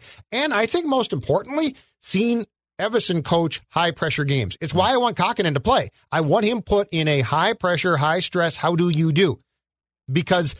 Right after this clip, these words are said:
if I play Stalock, that's not the real world. Like, Stalock's not going to be my top goalie in perpetuity, okay? I'm trying to find that, that guy. So this is not criticizing it and saying that the Evason hire is a bad hire.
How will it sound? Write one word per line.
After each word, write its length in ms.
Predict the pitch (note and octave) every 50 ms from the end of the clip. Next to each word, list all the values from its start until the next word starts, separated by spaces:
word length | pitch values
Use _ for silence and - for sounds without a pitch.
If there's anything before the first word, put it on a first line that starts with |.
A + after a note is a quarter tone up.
| _ _ - - _ _ _ -
if 100 | D3 D#3+
I 100 | A3+ C4+
play 160 | - C4+ C4+
Stalock, 600 | G#3 - - D3 D3+ D#3 F3 G3 A3 B3 - - - _ _ _ _ _ _ _ _ _ -
that's 160 | G3 A#3+ -
not 160 | D4 D4 -
the 80 | - F#3+
real 260 | D#3+ E3 F3+ D#3+ C#3
world. 400 | B2 D3 D#3+ C3+ - - - _ _ _
Like, 200 | C3 D3+ D3+ B2+ - _ -
Stalock's 440 | - - C#4 D4 B3+ G3+ C#3 -
not 160 | D3+ F3 F#3+ E3+
going 180 | D#3+ E3+ E3 D3+
to 60 | D3
be 160 | C#3+ D#3+ D3+
my 180 | C#3+ D3 D3 C#3
top 320 | - D#3 D3+ D3+ - - C#3 A#2 - _ _ _ _ _ _ _ -
goalie 420 | D3 D3+ E3 E3 D#3+ C#3+ C3+ D3
in 120 | D#3 D3+ -
perpetuity, 680 | - D#3 - - C3 - - D3 C3 A#2+ G2 E2 B1
okay? 280 | - - - D3+ E3+ F#3 -
I'm 80 | E3 C#3
trying 180 | G3 G3+ G3
to 40 | F3
find 280 | - - F3+ E3+ D#3+ - -
that, 240 | A#2 C3 D3+ D3 -
that 160 | C3 D3 C3 -
guy. 160 | C#3+ A#2+ - - _ _ - _ _ _ _ _
So 200 | - G3+ G3+ G3+
this 220 | F3+ C#3+ F3+ A#3+ -
is 80 | D4+
not 160 | C#4+ D4 C4 -
criticizing 540 | - A#3+ C4+ G#3+ - A3 F3+ D#3+ C#3 D#3
it 140 | D#3 D#3 - -
and 160 | D3+ C#3+ B2
saying 320 | - E3+ E3 D#3+ D3+ D#3 -
that 300 | - A2 C#3+ C#3 C#3 C#3 - _ -
the 340 | A2+ B2 B2+ B2+ B2+ B2 - - _ _ _ _ E3
Evason 220 | F3+ D#3+ - D#3
hire 180 | C3+ D#3+ D#3+ D3
is 80 | A#2
a 40 | B2+
bad 180 | C3+ C3 B2 G#2+
hire. 320 | D3 G3 F3+ C3+ A2+